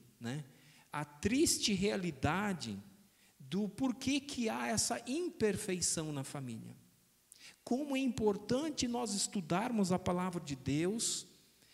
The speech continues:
que nos fala do porquê que a família não é perfeita. E em Romanos capítulo, é, cinco, versículo doze, nos diz a palavra do Senhor:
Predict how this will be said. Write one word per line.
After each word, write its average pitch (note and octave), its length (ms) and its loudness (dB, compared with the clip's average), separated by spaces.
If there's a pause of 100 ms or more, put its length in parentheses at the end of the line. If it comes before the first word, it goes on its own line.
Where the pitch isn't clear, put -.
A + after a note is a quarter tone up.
(200)
que A#3+ 160 2
nos C4 280 4
fala A3 640 2
do F#3 180 -4
porquê C4 800 0
que - 180 -2
a G3+ 40 0
família E3+ 420 0
não D3+ 200 -2
é C#3 60 -2
perfeita. B2 720 -6 (280)
E D3+ 180 0
em D#3+ 100 4
Romanos D#3 520 4
capítulo, D3+ 880 2 (520)
é, A#2+ 680 -2 (1300)
cinco, - 420 0
versículo D3 480 0
doze, C#3+ 540 4
nos C#3+ 240 -2
diz D#3 260 -2
a D3 40 0
palavra D3+ 340 -4
do - 60 -6
Senhor: D3 500 0